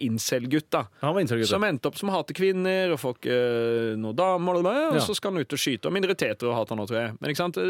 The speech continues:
Speaker 1: Fellestrekk for det, at de minner mye om Breivik i
Speaker 2: Ja,
Speaker 1: retorikk
Speaker 2: de gjør
Speaker 1: og
Speaker 2: egentlig
Speaker 1: logikk,
Speaker 2: det.
Speaker 1: da.
Speaker 2: Hvor, det er, hvor kommer det fra, egentlig? Altså, incel-greiene? Det kom så brått ut av ingenting for meg.
Speaker 1: Ja.
Speaker 2: Bare for et par
Speaker 1: Nei,
Speaker 2: år
Speaker 1: det
Speaker 2: siden.
Speaker 1: er, jeg, jeg, det, den beste taken på det,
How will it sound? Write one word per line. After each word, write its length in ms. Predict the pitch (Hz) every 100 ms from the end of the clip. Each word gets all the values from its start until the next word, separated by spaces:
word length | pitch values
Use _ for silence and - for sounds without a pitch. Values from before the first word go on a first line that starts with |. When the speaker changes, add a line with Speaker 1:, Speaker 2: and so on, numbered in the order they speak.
| 185
Speaker 1:
Fellestrekk 320 | 175 160 180 156
for 80 |
det, 200 | 226 233
at 80 | 175
de 120 | 170
minner 340 | 180 180 135 151
mye 340 | 165 160 123 123
om 80 |
Breivik 340 | 143 120 110 123
i 60 |
Speaker 2:
Ja, 120 | 123 127
Speaker 1:
retorikk 220 | 127 107 -
Speaker 2:
de 80 | 127
gjør 180 | 147
Speaker 1:
og 60 | 127
Speaker 2:
egentlig 140 | 170
Speaker 1:
logikk, 200 | 143 139
Speaker 2:
det. 20 | -
Speaker 1:
da. 80 | - -
Speaker 2:
Hvor, 140 | 143 214 - 117
det 180 | 113
er, 340 | 190 247 101 117
hvor 440 | 123 135 139 156
kommer 400 | - 117 98 107
det 160 | 147 135
fra, 720 | - - - 98 87 92 104
egentlig? 360 | 101 110 - 156
Altså, 180 | 127 139 127 127 123 117 110 -
incel-greiene? 920 | 90 82 78 - - 110 110 117 196 180 143 135
Det 120 | 117 147
kom 120 | 156
så 80 | 156
brått 440 | 151 123 127 - 147
ut 180 | 120 135
av 60 |
ingenting 320 | 135 92 107
for 140 | 107 123
meg. 160 | 131 131
Speaker 1:
Ja. 140 | 127 170
Speaker 2:
Bare 100 | 135
for 120 | 127 123
et 60 |
par 120 | - 185
Speaker 1:
Nei, 60 | 226
Speaker 2:
år 80 | 240
Speaker 1:
det 60 |
Speaker 2:
siden. 100 | 226
Speaker 1:
er, 380 | 208 196 208 208
jeg, 300 | 196 196 190 170
jeg, 160 | 190 175
det, 80 | 190 170
den 140 | 185
beste 240 | 185 -
taken 380 | 160 135 131 151
på 100 | 165
det, 80 | 180